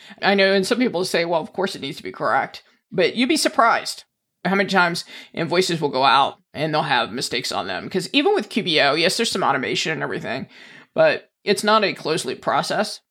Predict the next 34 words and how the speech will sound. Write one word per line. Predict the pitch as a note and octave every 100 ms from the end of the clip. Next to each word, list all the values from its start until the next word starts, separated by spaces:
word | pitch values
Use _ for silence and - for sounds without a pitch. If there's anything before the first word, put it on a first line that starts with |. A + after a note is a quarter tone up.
| _ _ _ _ - -
And, | - F#3 F#3 F3+ F3+ F3 - -
you | -
know, | F3+ D#3
I've | E3
seen | - F3+ D#3+
invoices | C3+ C3 - E3
that | G2
will | C#3
go | D3 C3
out | A#2+ A2+ G#2
and | B2+
they'll |
go | F#2+ G2
out | G#2+
incorrect. | A2+ B2 D2 - - - _ _ _ _ _ _ _ _ _ _
You | - F#3
really | A3 B3+
need | A#3+ A3+
a |
structured | A3+ A#3+ A3 A3+
invoicing | F3+ A2 F3+ D#3+
process | - C#3+ - A2+ D3 - - - _
that | - D#3
ensures | E3 - F3 G3
your | F3+
invoices | D#3 F3 F3 F#3+
are | F#3+
completed | G3 F#3+ E3+ D#3 D#3
and | D#3
sent | - D#3
on | D#3 D#3+
a |
timely | E3+ D#3+ D#3+
schedule. | F3+ - G#3+ - - -